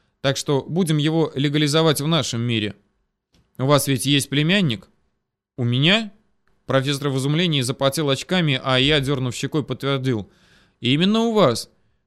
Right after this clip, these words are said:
В Таджикистане опять заваруха, так что он будет одним из последних русских, которые оттуда сбежали.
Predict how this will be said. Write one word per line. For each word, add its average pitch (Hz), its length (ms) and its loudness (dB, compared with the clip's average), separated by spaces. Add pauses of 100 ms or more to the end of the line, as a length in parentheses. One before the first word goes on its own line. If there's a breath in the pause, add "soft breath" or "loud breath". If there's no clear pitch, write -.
В - 40 -6
Таджикистане 170 720 4
опять 170 300 2
заваруха, 147 640 2
так 123 180 -4
что 143 140 -2
он 139 120 0
будет 147 260 0
одним 135 300 2
из 123 80 -2
последних 185 600 0
русских, 135 440 -2
которые 131 380 0
оттуда 143 320 0
сбежали. 131 580 -2